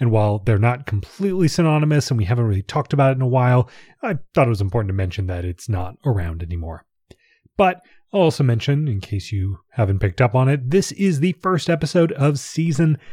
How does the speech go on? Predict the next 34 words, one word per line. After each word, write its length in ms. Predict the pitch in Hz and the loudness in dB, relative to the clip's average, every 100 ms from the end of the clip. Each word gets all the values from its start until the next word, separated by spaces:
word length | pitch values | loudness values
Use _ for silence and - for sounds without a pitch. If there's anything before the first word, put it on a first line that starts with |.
| - | -16
six. 680 | - - 170 151 - - - _ _ _ | -14 -8 -4 -4 -8 -16 -16 _ _ _
So, 260 | - 120 _ _ | -4 -4 _ _
very 220 | - 151 156 | 0 2 2
excited 320 | - 151 143 | 0 -2 -2
to 60 | |
start 260 | - 147 147 | -2 -4 -4
season 440 | - 143 131 127 110 | -6 -4 -2 -2 -4
six, 400 | - 202 - - - | -6 -6 -8 -12 -6
which 240 | 104 - | -6 -4
is 180 | 104 - | -6 -4
entitled, 760 | 139 107 104 - 110 123 127 - _ - | -6 -6 -6 -2 0 0 -4 -8 _ -8
uh, 100 | 107 | -4
Bulgarian 540 | 95 110 113 117 110 101 | 0 2 2 2 2 0
Revival. 560 | 90 110 104 151 269 _ _ - | 0 2 2 0 -8 _ _ -6
And 160 | 110 107 | 0 2
obviously 280 | 113 113 | 2 0
this 140 | 110 101 | 0 -2
is 60 | |
gonna 200 | 107 107 | 0 0
be 60 | 104 | 0
covering 400 | - 117 113 110 | -2 0 0 2
the 260 | 104 113 110 _ _ _ | 2 2 0 _ _ _
nineteenth 340 | 127 147 147 165 | 0 0 0 0
century, 440 | 196 156 107 87 - - | 0 0 -4 -6 -14 -8
about 220 | 117 - _ - | -8 -8 _ -4
eighteen 360 | 156 - 160 | -4 -2 0
oh 120 | 151 139 | 0 0
seven 440 | - 143 190 220 - _ _ - | 2 0 0 -6 -12 _ _ -2
to 360 | 156 156 196 - | 2 2 2 -2
eighteen 320 | 156 - 147 | -2 0 -2
seventy-eight, 440 | 151 139 123 92 - | 0 0 0 -2 -4
to 120 | 120 | -4
the 180 | 120 117 | -4 -2
foundation 640 | 123 113 123 120 131 117 | -2 2 2 2 2 0